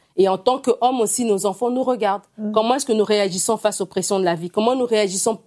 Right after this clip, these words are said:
Speaker 1: dans, dans des temps de crise, dans la maison ? Les enfants observent tous ces genres de choses. Et non seulement il est un modèle dans sa relation verticale, mais aussi dans sa relation horizontale.
Speaker 2: Mm.
Speaker 1: Donc, ça veut dire qu'il ne suffit pas de bien paraître à l'extérieur.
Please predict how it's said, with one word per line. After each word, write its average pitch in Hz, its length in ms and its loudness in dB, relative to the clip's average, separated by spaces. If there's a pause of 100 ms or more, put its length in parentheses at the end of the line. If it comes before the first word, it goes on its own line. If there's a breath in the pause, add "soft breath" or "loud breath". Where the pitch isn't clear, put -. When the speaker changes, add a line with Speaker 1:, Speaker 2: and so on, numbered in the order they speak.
Speaker 1:
dans, 196 200 0
dans 185 200 0
des 196 140 0
temps 220 180 0
de 190 120 0
crise, 190 340 -4 (180)
dans 208 160 2
la 196 120 2
maison ? 196 280 0
Les 214 200 2
enfants 214 260 -2
observent 220 480 0 (240 soft breath)
tous - 160 -2
ces 202 100 4
genres 175 220 2
de 165 80 2
choses. 156 380 -2 (440 soft breath)
Et 208 240 2
non 240 180 0
seulement 254 300 0
il 247 180 -2
est 208 60 -2
un 208 60 -2
modèle 208 340 0
dans 208 100 -2
sa 190 140 0
relation 185 440 0
verticale, 190 600 -2
mais 190 80 0
aussi 185 160 -2
dans 190 160 -2
sa 190 140 0
relation 180 560 -2
horizontale. 165 560 -4 (160 loud breath)
Speaker 2:
Mm. 196 60 -8 (180 loud breath)
Speaker 1:
Donc, 220 160 4
ça 226 120 2
veut 208 80 2
dire 269 200 2
qu'il 240 120 2
ne 208 80 2
suffit 226 240 -4
pas 269 160 2
de 220 120 0
bien 214 240 -2
paraître 196 400 -2
à 180 40 4
l'extérieur. 156 600 -4